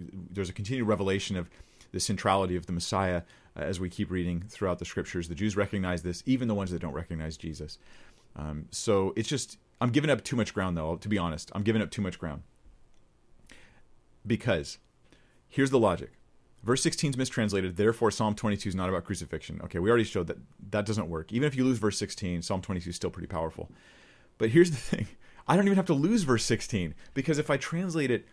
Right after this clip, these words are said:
"Like a lion, they're at my hands and my feet," I'm like, have you seen lions before? What do you think they do when they, when they're at your hands and feet? I mean, if that guy took a bite out of my hands and feet, it would look like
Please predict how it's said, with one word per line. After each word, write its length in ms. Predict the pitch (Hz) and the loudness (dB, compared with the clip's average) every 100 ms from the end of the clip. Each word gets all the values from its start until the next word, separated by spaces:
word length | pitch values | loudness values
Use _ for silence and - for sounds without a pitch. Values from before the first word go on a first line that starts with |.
| _ | _
"Like 260 | - 127 143 | 0 2 4
a 40 | |
lion, 400 | 123 117 127 135 | 4 4 2 2
they're 180 | 127 110 | 4 2
at 220 | 107 120 | 4 2
my 120 | 123 117 | 2 2
hands 280 | 113 107 | 2 2
and 100 | 101 | 0
my 160 | 92 90 | -2 -4
feet," 520 | 87 - 143 92 - _ _ _ _ _ _ - | -4 -2 0 0 -6 _ _ _ _ _ _ -2
I'm 160 | 120 | 2
like, 240 | 120 113 - _ _ _ - - - | 4 2 -2 _ _ _ -16 -16 -8
have 160 | - 131 | -2 2
you 100 | 131 | 2
seen 340 | - 160 147 | 2 0 2
lions 360 | 139 165 175 113 | 2 2 0 0
before? 520 | 95 - 90 85 95 _ _ _ _ _ _ _ _ _ - | -4 -4 -4 -4 -4 _ _ _ _ _ _ _ _ _ -2
What 160 | 117 | 2
do 80 | 143 | 4
you 80 | 160 | 2
think 220 | 165 156 | 2 0
they 120 | 151 | 2
do 460 | 120 131 147 104 101 | 2 2 4 4 2
when 160 | 117 113 | 2 4
they, 180 | 110 104 | 2 0
when 160 | 113 | 0
they're 160 | 113 107 - | 2 0 4
at 240 | 110 110 | 4 4
your 160 | 117 113 | 0 0
hands 400 | 104 113 117 110 | 0 0 0 0
and 120 | 110 | -2
feet? 440 | - 170 208 - - - _ _ _ _ _ _ _ _ _ | -4 -8 -8 -12 -20 -20 _ _ _ _ _ _ _ _ _
I 100 | 127 | 0
mean, 120 | 147 | 2
if 100 | 139 127 | 2 4
that 200 | 165 151 | 2 4
guy 200 | 175 143 | 4 4
took 240 | - 151 | 2 0
a 40 | |
bite 380 | 117 101 139 143 | 2 2 2 2
out 100 | 113 | 2
of 60 | 113 | 2
my 200 | 107 120 | 4 2
hands 360 | 117 123 107 90 | 2 2 0 -2
and 160 | 98 | -6
feet, 400 | - 180 151 - _ _ _ _ _ _ _ _ | -6 -6 -6 -10 _ _ _ _ _ _ _ _
it 120 | 127 | 2
would 160 | 127 113 | 4 2
look 260 | 123 139 - | 2 0 4
like 380 | 131 117 - | 4 4 -2